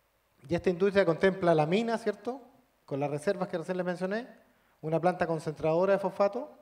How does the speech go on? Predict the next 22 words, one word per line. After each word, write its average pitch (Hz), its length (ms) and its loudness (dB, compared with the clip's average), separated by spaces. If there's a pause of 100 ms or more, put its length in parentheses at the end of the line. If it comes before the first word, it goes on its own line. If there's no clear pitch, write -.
(120)
una 147 160 -6
carretera 156 340 -2
industrial 185 680 0
interna 180 500 -2
de 175 220 -6
treinta 151 240 -4
y 156 40 0
dos 156 120 -2
kilómetros 165 340 0
de 175 60 0
largo, 180 340 -4 (1500)
tubería 165 680 4
de 156 100 2
agua 156 240 4
de 156 100 2
mar, 214 520 0 (760)
una 151 200 -4
correa 156 320 2
transportadora 160 800 0 (560)
de 139 80 -8
cinco 165 260 -4
kilómetros, 175 540 0